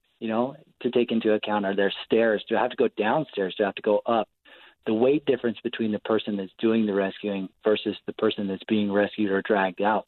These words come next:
So, uh, some of the things that I think of are early detection, you know, so we could have smoke detectors in our house so that we can get the fire department started early, to get personnel that are trained to be able to get somebody out.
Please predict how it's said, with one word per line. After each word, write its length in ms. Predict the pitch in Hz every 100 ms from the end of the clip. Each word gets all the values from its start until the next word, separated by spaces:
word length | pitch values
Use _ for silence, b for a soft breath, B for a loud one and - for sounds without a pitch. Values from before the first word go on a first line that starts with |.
| -
So, 200 | 117 107 B B B B
uh, 280 | 117 110 110 -
some 120 | 170
of 80 | 180
the 100 | 165
things 240 | - 156 135
that 120 | 120
I 180 | 123 180
think 240 | 131 120
of 160 | 117 120 _ -
are 440 | 107 110 110 107 -
early 300 | 135 139 135
detection, 560 | 123 113 143 156 - 85
you 100 | 101
know, 160 | 107 113
so 60 | 117
we 140 | 127
could 100 | 135
have 240 | 120 123 117 B B B -
smoke 240 | 139 147
detectors 440 | 127 131 117 110 104
in 80 | 110
our 100 | 104
house 260 | 104 107 -
so 100 | 113
that 140 | 113
we 80 | 123
can 160 | 123
get 140 | 120 120
the 60 |
fire 260 | 110 117 113
department 340 | 104 113 104
started 340 | - 110 101 98
early, 460 | 104 107 98 87 _ -
to 80 | -
get 280 | 135 127 -
personnel 400 | 143 131 127 123
that 140 | 120
are 120 | 113 104
trained 380 | - 127 123 110 -
to 60 | 107
be 160 | 113
able 160 | 107 101
to 80 | 101 -
get 160 | 165 165
somebody 380 | - 107 101 98
out. 240 | 95 101